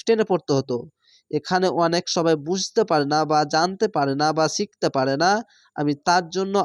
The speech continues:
আমি বারে বার করে বলছি, আমি দুটি লাইন পড়াবো, তাও ভালো, কিন্তু আপনারা বুঝতে নিজেকে হবে, এইভাবেই বুঝতে হবে, তাহলে আপনারা নিজে নিজেই কোরআন পড়তে পারবেন।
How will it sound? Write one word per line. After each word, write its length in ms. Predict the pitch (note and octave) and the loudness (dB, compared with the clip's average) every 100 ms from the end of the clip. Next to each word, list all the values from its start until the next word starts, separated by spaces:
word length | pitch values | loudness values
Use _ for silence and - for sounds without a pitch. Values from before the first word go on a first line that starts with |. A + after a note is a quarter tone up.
| D#3 | 0
আমি 140 | D3 C#3+ C#3+ | 0 0 2
বারে 240 | D3+ D#3+ D#3 | 4 2 2
বার 280 | F3 F#3+ G3 F#3+ | 4 4 4 2
করে 160 | D#3+ D3 C#3+ | 2 2 2
বলছি, 300 | C#3 - G3+ G3+ | -2 -2 -4 -2
আমি 160 | D#3+ D#3 C#3+ D#3+ | -2 -2 -4 -6
দুটি 400 | G#3 - A#3 A#3+ G3+ | -8 -6 -4 -2 0
লাইন 200 | F3 F3 E3 | 2 2 0
পড়াবো, 400 | D3+ D3+ D3+ D#3+ F#3 F#3 | 0 2 2 2 0 2
তাও 240 | D#3 D3 D3+ D3 | 2 4 2 0
ভালো, 300 | D#3+ E3+ F#3+ G#3+ A#3+ _ _ _ - | 0 2 4 4 2 _ _ _ -6
কিন্তু 240 | D#3 D3+ E3+ D3+ | -6 0 2 2
আপনারা 300 | D#3 D#3+ F3 D#3 | 2 2 2 0
বুঝতে 480 | F#3+ A3+ - - G#3 A#3+ D4+ _ _ - | -4 -4 -8 0 4 6 4 _ _ -2
নিজেকে 440 | F3 E3 F3 A3+ A#3 - | 0 2 2 4 2 2
হবে, 280 | G3 D3+ C3+ C#3+ | 0 2 2 2
এইভাবেই 400 | D#3 E3 E3+ G#3 A3 | 0 2 2 2 2
বুঝতে 300 | E3+ D3+ - D3 | -4 -4 -2 0
হবে, 220 | C3+ E3 A#3 - _ _ _ - | 2 2 0 0 _ _ _ -2
তাহলে 340 | D#3+ F#3+ G3+ D#3+ | 0 2 2 2
আপনারা 300 | D#3+ D#3 D#3+ E3+ | 2 0 0 0
নিজে 200 | G#3+ A3 F#3+ | 0 2 2
নিজেই 280 | C#3+ D3 A3+ - | 0 2 2 2
কোরআন 240 | D#3+ D#3+ D#3+ | 0 0 0
পড়তে 260 | G#3+ A3 F3+ | -2 -2 -2
পারবেন। 280 | D3+ B2+ A#2+ | -2 -2 -6